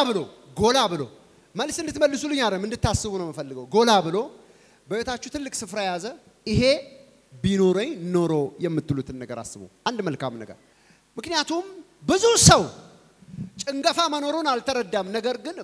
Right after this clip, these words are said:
በነገር ግን የሚጀምር ማንኛውም ነገር ጭንገፋ ነው። ትዳር አለኝ፣ ቤት አለኝ፣ ኑሮዬ ሙሉ ነው፣ ነገር ግን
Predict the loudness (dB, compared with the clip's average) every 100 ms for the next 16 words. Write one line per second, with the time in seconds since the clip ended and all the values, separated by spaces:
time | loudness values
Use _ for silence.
0 | -16 -6 -2 0 -2 -4 -6 -6 -4 -4
1 | -6 -6 -6 -4 -6 -4 -4 -2 -4 -6
2 | -10 -12 -20 -12 -2 -2 -2 -4 -4 -2
3 | -2 -2 -4 -6 -6 -2 -2 -2 -6 -20
4 | _ _ _ -20 _ -20 -20 _ _ _
5 | _ _ _ _ _ _ -10 -6 -4 -6
6 | -8 -10 -12 -12 -14 -20 _ _ _ _
7 | _ _ _ _ _ _ _ _ _ _
8 | _ _ -6 -2 -2 -4 -8 -12 -12 -8
9 | -6 -6 -12 -18 _ _ -14 -10 -6 -6
10 | -6 -6 -4 -4 -4 -6 -12 -12 -2 2
11 | 4 4 0 -6 -4